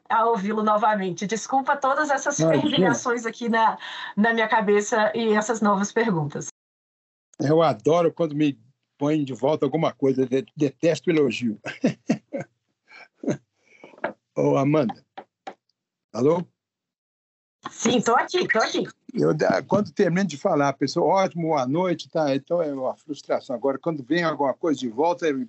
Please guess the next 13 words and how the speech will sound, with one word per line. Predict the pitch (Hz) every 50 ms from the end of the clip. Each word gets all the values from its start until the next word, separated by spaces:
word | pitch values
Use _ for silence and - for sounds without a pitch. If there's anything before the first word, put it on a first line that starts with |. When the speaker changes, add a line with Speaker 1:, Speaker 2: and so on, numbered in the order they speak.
| -
Speaker 2:
que, | - 165 165
pra | - - 156 143
quem | - - 202 190 160
joga | 135 175 170 147 143 127
tênis | - - 165 165 175 175 143 160
é | 170
o | 170
ideal. | 175 156 135 120 104 95 - - _ _ _ _ _ -
Speaker 1:
<laughs> | 202 - - - 202 190 - - - -
Eu | 196 214 233 -
fico | - - 294 302 220 226
aqui, | - - - - - 294 302 - - - - - - 240 - - - _ _ - - - -
assim, | - 330 339 285 311 285 247 196